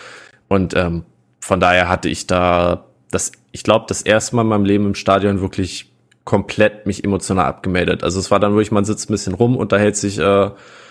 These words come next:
mit seinen Nebenleuten, genießt die Sonne und verbringt irgendwie einfach einen Samstagnachmittag und ach ja, da läuft nebenbei auch irgendwo noch ein Fußballspiel. Aber man, es war schon so eine sehr surreale Distanz irgendwie zwischen, was da auf dem Spielfeld passiert und was auf den Rängen passiert.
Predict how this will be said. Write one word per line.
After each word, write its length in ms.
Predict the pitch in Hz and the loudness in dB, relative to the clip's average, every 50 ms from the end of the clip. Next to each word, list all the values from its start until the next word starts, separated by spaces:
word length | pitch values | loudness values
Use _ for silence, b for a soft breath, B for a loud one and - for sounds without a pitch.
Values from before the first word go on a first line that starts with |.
| B B B B B | B B B B B
mit 160 | - 117 113 | 0 0 2
seinen 220 | - - 107 104 104 | 2 2 2 2 4
Nebenleuten, 600 | 113 120 123 117 113 117 120 120 117 123 117 101 | 2 4 4 4 4 4 4 2 2 0 0 0
genießt 380 | - 110 107 110 104 - - | 2 2 2 0 -2 -2 -4
die 60 | 107 98 | -4 0
Sonne 300 | 95 104 107 110 117 113 | 2 2 2 2 2 2
und 220 | 107 107 101 - - | 2 0 -2 -4 -4
verbringt 420 | - - 104 92 113 110 110 104 | -2 -2 0 2 2 0 0 0
irgendwie 220 | 92 101 98 101 98 | -2 0 0 2 2
einfach 260 | 101 101 - 101 101 | 2 2 0 0 0
einen 160 | 101 98 95 | 0 0 0
Samstagnachmittag 920 | 87 101 98 104 - - - 60 57 87 104 104 117 - - 101 101 - | 0 0 0 0 0 -2 -2 0 0 0 0 0 0 0 0 0 0 -2
und 160 | 104 98 - | -4 -2 -2
ach 140 | 90 90 95 | -2 0 2
ja, 160 | 98 98 101 | 2 2 2
da 80 | 98 95 | 2 2
läuft 300 | 95 95 101 - - - | 2 2 0 0 -2 -4
nebenbei 260 | 101 98 95 101 95 | -4 -2 0 0 0
auch 160 | 92 98 - | 0 0 0
irgendwo 240 | 101 107 107 101 104 | 0 2 2 2 2
noch 100 | 104 98 | 0 0
ein 60 | 98 | -2
Fußballspiel. 720 | - - 110 107 - - 101 87 - - - 95 101 92 - | -4 -6 -6 -6 -4 -4 -4 -4 -4 -6 -4 -4 -2 0 0
Aber 180 | 92 95 95 | 0 0 0
man, 360 | 92 92 92 92 85 - - B B B B B B B B B B B B _ _ _ _ _ _ | 0 0 -2 -4 -6 -8 -14 B B B B B B B B B B B B _ _ _ _ _ _
es 160 | 104 92 95 | -2 0 4
war 160 | 110 110 123 | 4 4 4
schon 180 | 123 - 131 117 | 2 0 -2 0
so 100 | 104 113 | 0 2
eine 120 | 110 107 | 2 2
sehr 480 | 98 95 107 113 113 113 113 110 107 104 | 2 2 4 4 6 6 6 4 4 2
surreale 600 | 98 90 107 110 101 98 104 101 101 101 98 98 | 0 0 0 0 2 2 4 4 4 4 2 0
Distanz 540 | - 104 98 - - - 117 104 104 - - | -2 -2 -4 -4 -4 -2 0 0 0 0 -2
irgendwie 260 | - 101 95 92 92 | -2 -2 0 -2 -2
zwischen, 540 | - - - 104 - - 101 92 92 - - | -2 -2 0 0 0 0 -2 -2 -2 0 0
was 200 | 104 104 - - | 0 0 2 0
da 60 | 107 | 0
auf 100 | 98 - | 0 0
dem 140 | - 95 - | -2 -4 -4
Spielfeld 580 | - - - 117 113 107 - - 117 107 107 - | -6 -2 0 0 0 0 0 0 0 0 0 0
passiert 380 | 123 110 - - 120 110 - | -2 -2 0 0 0 0 0
und 100 | 107 101 | 0 0
was 160 | 101 98 - 107 | 0 2 2 0
auf 120 | 98 - | 0 0
den 140 | - 92 95 | 0 0 0
Rängen 260 | 87 92 90 92 90 | 0 0 0 -2 -2
passiert. 460 | - 92 87 - - 92 87 - - | -4 -6 -6 -4 -4 -4 -4 -4 -8